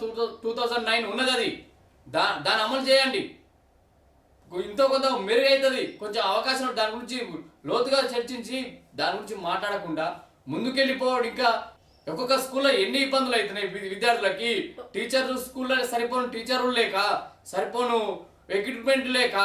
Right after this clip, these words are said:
ఎన్ని ఇబ్బందులు అవుతున్నాయి. టాయిలెట్ పోస్తానికి బాత్రూమ్ లేవు. దా-, దాంట్లో గురించి ముందు ద-, అది సక్ర-, సకదిద్దండి. దీని గురించి చేస్తుర్రు,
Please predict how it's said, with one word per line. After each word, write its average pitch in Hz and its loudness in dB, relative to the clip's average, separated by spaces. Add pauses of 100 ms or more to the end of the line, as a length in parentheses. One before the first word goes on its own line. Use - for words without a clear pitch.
(200)
ఎన్ని 254 2 (200)
ఇబ్బందులు 254 2
అవుతున్నాయి. 214 0 (320)
టాయిలెట్ 233 2
పోస్తానికి 254 -4
బాత్రూమ్ 247 0
లేవు. 247 4 (1200)
దా-, 139 -2 (100)
దాంట్లో 226 2
గురించి 269 0 (720)
ముందు 247 -2 (220)
ద-, - 0
అది 269 -2 (220)
సక్ర-, 269 0
సకదిద్దండి. 254 0 (1600)
దీని 247 -2
గురించి 262 -4 (180)
చేస్తుర్రు, 262 2